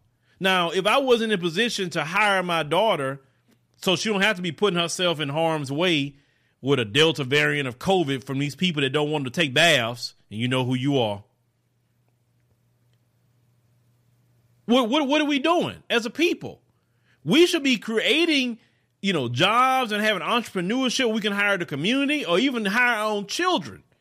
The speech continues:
But in your churches, they're not teaching you that as a collective.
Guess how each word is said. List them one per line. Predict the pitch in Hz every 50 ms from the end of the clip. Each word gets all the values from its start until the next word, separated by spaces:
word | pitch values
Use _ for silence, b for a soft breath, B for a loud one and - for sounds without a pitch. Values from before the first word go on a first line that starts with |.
| _ _ _ _ _ _ _ _ _ _ _ _ _ _ _ _ _ _ _ _ _ _ _ _ _ _ _ _ _ - _ _ - - -
But | 175 247 240
in | 247 240
your | 262 262 233
churches, | 226 - - 330 339 - - 285 226
they're | 320 330
not | 330 294 285 -
teaching | - 294 277 - 277 269
you | 269 262 277
that | 262 262 285 311 320 302 - _ _ _ _ _ _ _ - - - - _ _ _ _ _ _ _ _ _ _ _ _
as | - 233 196 196
a | 185
collective. | 208 226 233 233 233 240 240 - 320 330 339 320 -